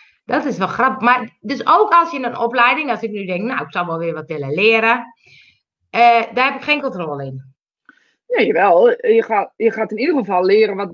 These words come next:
Speaker 2: je gaat in ieder geval kijken wat bij je past. En als je dat niet weet, ja, dan is het zaak om te kijken wat bij je past. Of is het niet de bedoeling dat je die,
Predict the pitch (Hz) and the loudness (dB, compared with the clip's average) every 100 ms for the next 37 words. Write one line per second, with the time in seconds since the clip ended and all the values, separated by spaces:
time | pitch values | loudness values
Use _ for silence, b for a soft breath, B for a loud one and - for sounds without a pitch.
0 | - 185 208 214 208 214 302 208 - 175 | -12 -8 -6 -4 -4 -4 -4 -6 -4 -2
1 | 190 214 233 240 - 254 175 - - _ | 0 0 2 0 2 2 2 -8 -20 _
2 | _ _ _ _ _ _ _ _ _ _ | _ _ _ _ _ _ _ _ _ _
3 | _ - 247 214 214 214 190 196 302 180 | _ -6 -4 -2 -2 -4 -4 0 2 0
4 | 277 - - _ _ 285 208 - - 233 | -4 -8 -20 _ _ -4 -4 -6 -6 -2
5 | 254 226 _ _ 208 170 - - 151 170 | -2 -4 _ _ -6 -6 -8 -8 -6 -4
6 | 202 196 190 175 170 - 175 170 165 165 | -6 -4 -2 0 -2 -6 -6 -6 -2 -2
7 | - 240 190 _ - 311 196 285 - 214 | 0 -4 -4 _ 0 2 4 2 -2 -6
8 | 170 185 175 175 190 190 196 208 202 208 | -6 -10 -6 0 0 0 -4 -4 -2 -2
9 | 202 | -4